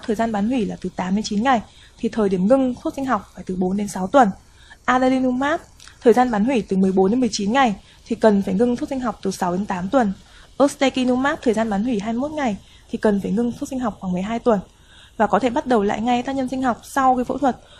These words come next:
nếu không có bằng chứng về nhiễm trùng và quá trình lành thương diễn ra tốt. Đây là bảng danh sách các cận lâm sàng theo dõi trước và trong điều trị. Chúng ta cần phải khai thác tiền sử, khám lâm sàng, sàng lọc lao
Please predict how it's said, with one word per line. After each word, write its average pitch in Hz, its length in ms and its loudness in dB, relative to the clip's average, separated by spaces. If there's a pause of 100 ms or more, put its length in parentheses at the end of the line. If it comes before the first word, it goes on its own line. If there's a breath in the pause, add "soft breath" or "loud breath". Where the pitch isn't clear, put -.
nếu 214 180 4
không 262 280 0
có 220 80 0
bằng 220 200 0
chứng 196 260 0
về 247 120 2
nhiễm 202 140 0
trùng 226 300 2 (280 soft breath)
và 202 100 0
quá 185 180 -2
trình 214 260 -2
lành 190 160 -2
thương 233 220 0
diễn 226 160 -2
ra 247 100 2
tốt. 285 340 2 (2250 soft breath)
Đây 285 120 10
là 294 60 8
bảng 220 240 6
danh 233 120 0
sách 320 200 0
các 349 120 -2
cận 294 140 4
lâm 247 140 0
sàng 220 300 0
theo 240 160 0
dõi 240 240 2
trước - 280 0
và 208 100 0
trong 247 260 0
điều 220 140 2
trị. 247 200 -4 (480 soft breath)
Chúng 233 140 2
ta 269 60 4
cần 262 240 2
phải 190 100 0
khai 247 140 -2
thác 311 180 -6
tiền 240 160 0
sử, 208 280 2 (200)
khám 196 180 -6
lâm 247 140 0
sàng, 240 300 2 (420 soft breath)
sàng 220 220 4
lọc 208 160 0
lao 254 340 4